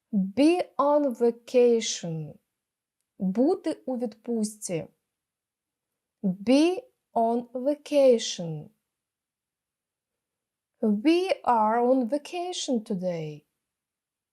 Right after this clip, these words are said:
We are on vacation today. Ми сьогодні у відпустці.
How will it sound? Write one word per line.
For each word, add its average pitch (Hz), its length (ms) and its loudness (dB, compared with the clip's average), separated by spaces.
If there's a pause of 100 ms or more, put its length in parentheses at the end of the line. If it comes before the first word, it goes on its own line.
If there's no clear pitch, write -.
(1160)
We 240 600 2 (180)
are 196 560 -2 (240)
on 214 380 0
vacation 262 840 -4
today. 170 600 -10 (1600)
Ми 294 320 6
сьогодні 262 880 -2 (200)
у 339 140 2
відпустці. 208 1000 -4